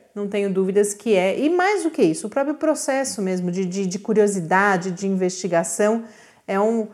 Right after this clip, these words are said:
a, o ser humano é naturalmente curioso, fala-se muito sobre isso, como as crianças têm uma curiosidade em relação ao mundo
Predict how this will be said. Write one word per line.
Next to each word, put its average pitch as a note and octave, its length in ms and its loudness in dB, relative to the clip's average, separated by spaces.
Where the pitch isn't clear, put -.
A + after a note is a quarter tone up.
a, E3 220 -8
o F#3+ 60 -2
ser A3 160 6
humano B3 300 2
é B3+ 140 4
naturalmente A#3+ 600 0
curioso, G#3+ 520 6
fala-se G#3 480 0
muito A3 240 0
sobre G3+ 340 0
isso, A3+ 160 -2
como G#3+ 160 0
as A3 100 0
crianças G3+ 560 -2
têm C4+ 280 0
uma B3 160 -2
curiosidade G3 640 -2
em - 20 -2
relação F3+ 380 -2
ao F3 80 0
mundo A#3 400 2